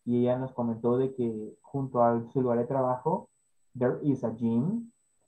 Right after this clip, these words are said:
there is a hotel, there is a bank, and there is a restaurant. Estos lugares rodean el lugar de trabajo donde se encuentra ella. Entonces usted va a poner qué lugares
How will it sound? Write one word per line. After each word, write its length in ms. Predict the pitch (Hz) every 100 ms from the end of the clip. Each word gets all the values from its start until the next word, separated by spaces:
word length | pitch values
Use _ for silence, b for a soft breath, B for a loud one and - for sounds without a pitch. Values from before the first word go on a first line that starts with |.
| _ _ _ _ 120
there 340 | 131 131 127 139
is 200 | 135 -
a 100 | 117
hotel, 640 | 123 117 123 117 131 196 - _ _ _ _
there 160 | 117 117
is 180 | 135 131
a 60 | 131
bank, 360 | 120 123 165 - _
and 140 | 135 139
there 120 | 123
is 140 | 120 117
a 60 |
restaurant. 480 | 110 127 - 92 80 _ _ _ _ _ -
Estos 300 | 135 147 180
lugares 480 | 185 160 143 165 - -
rodean 460 | 123 123 123 123 131
el 80 |
lugar 220 | 127 120 117
de 80 |
trabajo 440 | 117 113 113 117 143
donde 160 | 131 113
se 120 | 113
encuentra 460 | 107 104 98 101 95
ella. 120 | 95
Entonces 340 | 95 117 135
usted 160 | 120 123
va 100 | 123
a 60 | 123
poner 340 | 139 131 139 151 _ _ _ _ _
qué 140 | 135
lugares 440 | 147 156 135 113